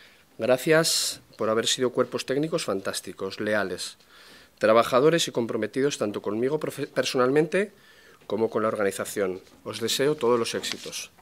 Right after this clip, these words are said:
Gracias por haber venido ahora. Os habéis, os, os habéis dejado vuestra parte. Em,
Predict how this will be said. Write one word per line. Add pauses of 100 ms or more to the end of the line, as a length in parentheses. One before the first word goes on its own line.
(480)
Gracias
por
haber
venido
ahora. (1500)
Os
habéis,
os,
os
habéis
dejado
vuestra
parte. (2750)
Em,